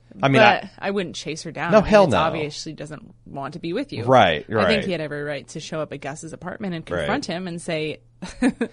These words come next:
Speaker 1: I did
Speaker 2: This
Speaker 1: like how they filmed it like it's a spy flick, and she's, like, Tom Cruise trying to
Speaker 2: Right.
Speaker 1: get away from the double agent, and she's, like, throwing fruit carts in his way. And
Speaker 2: <laughs>
Speaker 1: like, there was a lot of physical comedy there, but the whole time, like, this is just absurd.
Speaker 2: It is.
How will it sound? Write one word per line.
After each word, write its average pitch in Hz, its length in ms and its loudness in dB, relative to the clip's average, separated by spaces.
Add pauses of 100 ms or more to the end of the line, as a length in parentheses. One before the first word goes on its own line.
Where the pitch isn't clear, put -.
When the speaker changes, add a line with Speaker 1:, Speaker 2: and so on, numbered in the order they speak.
(140)
Speaker 1:
I 156 120 10
did 151 180 8
Speaker 2:
This - 60 2
Speaker 1:
like 170 200 10
how 160 100 10
they 123 120 6
filmed 139 380 4
it 104 80 2
like 101 240 2
it's 101 140 -2
a 92 40 -4
spy 98 380 4
flick, 87 360 -4
and 87 100 -8
she's, 90 320 -6
like, 85 160 -2
Tom 92 240 0
Cruise 98 320 -4
trying 101 180 0
to 95 60 0
Speaker 2:
Right. 90 40 -4
Speaker 1:
get 95 100 0
away 95 200 2
from 92 140 -8
the 90 60 -2
double 90 340 -2
agent, 92 440 -2
and 90 80 -8
she's, 101 200 -4
like, 95 120 -2
throwing 107 300 2
fruit - 320 0
carts 101 320 2
in 98 80 -2
his 92 160 -4
way. 92 480 2
And 87 320 -4
Speaker 2:
<laughs> - 60 -16
Speaker 1:
like, 135 200 4
there 160 100 8
was 156 100 6
a 143 60 4
lot 151 140 8
of 131 80 2
physical 143 360 0
comedy 151 400 4
there, 135 280 4
but 127 120 -4
the 113 80 0
whole 127 140 4
time, 131 180 -2
like, 120 100 0
this 160 180 -8
is 139 100 -6
just 117 180 -4
absurd. 127 540 0
Speaker 2:
It - 80 -4
is. 156 360 -8